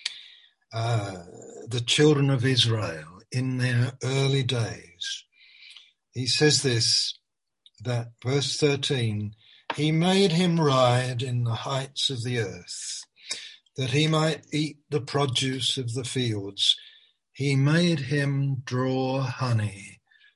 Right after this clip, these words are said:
from the rock, and oil from the flinty rock." He's talking about as God was going to bring them into the land of promise, this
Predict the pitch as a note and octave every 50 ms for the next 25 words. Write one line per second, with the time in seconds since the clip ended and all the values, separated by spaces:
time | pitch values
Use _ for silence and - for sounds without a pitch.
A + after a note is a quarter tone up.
0 | _ _ _ - - - - C3 B2+ B2+ B2+ B2+ B2+ B2 A#2+ A#2+ A#2 - - A#2+
1 | A#2 A2+ G#2+ F#2+ G2+ G2 F#2 - _ _ - - - - _ _ _ _ _ _
2 | _ _ _ - - _ _ _ _ - - - A#2+ A#2+ B2 A#2+ A#2+ - C3+ C3+
3 | C#3 C#3+ C#3+ D3 C#3+ D3 C#3+ C#3+ C#3+ C#3+ D#3 - - _ _ _ _ - - -
4 | - - A#2+ A#2+ A#2+ B2 B2 A#2+ A#2 A#2 A#2 A#2 A#2 - - B2+ A#2+ - - -
5 | - - B2 A#2+ A#2+ A#2 A2 G#2 - - A2 G#2 G2 G#2 - - _ - - G#2+
6 | G#2 F#2+ F#2 - - _ - - - G2+ F#2+ G#2 - - - - - C#3 C#3 C3+
7 | - C#3+ C3 C3+ C3 A2+ C3+ C3+ C3+ C#3 C#3 - - - - - - - - -
8 | - - - - - B2+ B2+ A#2+ - - - - - - C3+ C3 C3 C3+ C3+ C#3
9 | A#2+ A#2+ A#2+ A#2+ A#2 - - C3+ C3 C3+ C3 B2+ A#2+ B2+ B2 A2+ - C3 C3+ C#3
10 | C3+ C3+ C3+ C3+ C3+ C3+ C3+ C#3 C#3 C#3 C#3 C#3 A#2+ B2+ B2 A#2 B2 A#2+ A#2 A#2+
11 | B2+ C3+ C3+ C3 C3 B2 B2 A#2+ A2+ - - - B2+ B2+ B2+ C3 C3 C3 B2+ A#2+
12 | - - - B2 C3 C#3 C3 - - -